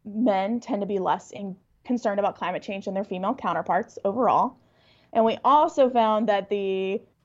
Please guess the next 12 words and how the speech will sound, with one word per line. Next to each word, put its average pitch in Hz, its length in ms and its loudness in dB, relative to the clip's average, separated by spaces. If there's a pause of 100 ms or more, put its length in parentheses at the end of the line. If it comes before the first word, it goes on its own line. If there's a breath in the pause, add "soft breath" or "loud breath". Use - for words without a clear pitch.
(140)
conversation 226 600 0
was 214 140 -4
most 202 280 -2
effective 190 800 -2 (140)
if 208 280 -2 (340)
the 202 200 -6
information 202 580 -4
was 190 140 -8
coming 180 360 -6
from 170 180 -8
daughters. - 640 -2 (600 soft breath)
Um, 196 540 2